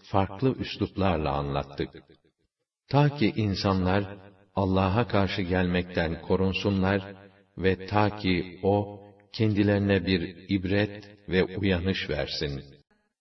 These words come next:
Demek ki gerçek hükümdar olan Allah çok yücedir. Sana vahyedilmesi henüz tamamlanmadan, unutma endişesiyle Kur'an'ı okumada acele etme ve,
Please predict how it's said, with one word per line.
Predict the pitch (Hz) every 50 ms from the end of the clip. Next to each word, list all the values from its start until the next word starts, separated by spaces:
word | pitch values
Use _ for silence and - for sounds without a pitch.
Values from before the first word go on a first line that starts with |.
| _ _ 104
Demek | 87 107 104 98 110 113 104 110 113
ki | - 101 101 95 87 87 87
gerçek | 80 90 92 85 87 - - 139 135 -
hükümdar | - 101 - - 104 98 95 85 90 92 92 92
olan | 90 92 90 95 95 95 95 92 87 87 90 87 -
Allah | - 95 92 85 82 90 90 90 87 87 90 - - - - _ _ _ _ _
çok | - - - 90 - - 90 -
yücedir. | 73 78 71 - 82 80 71 71 73 71 - 73 - - - _ _ _ _ _ _ _ _ _ _ _ _ _ _ _ _ _ _ _ _ _ _
Sana | - - - - 127 123 127 147 147 110
vahyedilmesi | 104 98 90 92 92 92 85 92 95 95 92 92 92 92 - 104 87
henüz | 95 101 98 98 92 - -
tamamlanmadan, | 95 90 95 92 90 92 90 90 104 117 110 95 90 82 90 90 95 95 87 - 92 90 - - - _ _ _ _ _
unutma | - 104 107 110 104 107 - 139 139 -
endişesiyle | - 107 104 98 92 90 - - 92 90 - 104 101 95 87 90 87 85 82 87 85 82 - - - -
Kur'an'ı | - - 101 98 76 85 101 104 101 110 127 -
okumada | - - - - 95 98 95 87 92 87 -
acele | 80 87 90 92 87 82 82 82 82
etme | 92 85 82 80 67 64 65 67 65 67 67 65 _ _ _ _ _ _
ve, | - 80 95 95 92 90 98 92 92